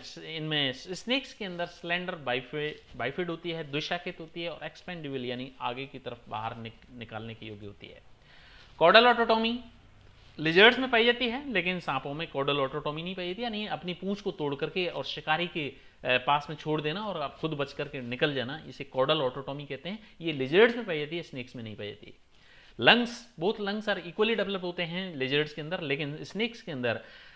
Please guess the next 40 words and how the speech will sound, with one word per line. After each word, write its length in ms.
एक 340
जो 340
लेफ्ट 340
लंग 200
है, 220
वो 400
ग्रेटली 560
रिड्यूस्ड 480
होता 280
है, 320
राइट 280
लंग 300
well 240
developed 280
होता 180
है। 140
Number 300
of 140
species 320
की 120
बात 220
करें, 180
तो 80
लेसरेटिलिया 580
के 100
अंदर 300
तीन 200
हजार 280
आठ 200
सौ 120
प्रजातियां 440
पाई 120
जाती 200
हैं, 160
जबकि 220
ओफिडिया 460
के 120
अंदर 160
तीन 280
हजार 320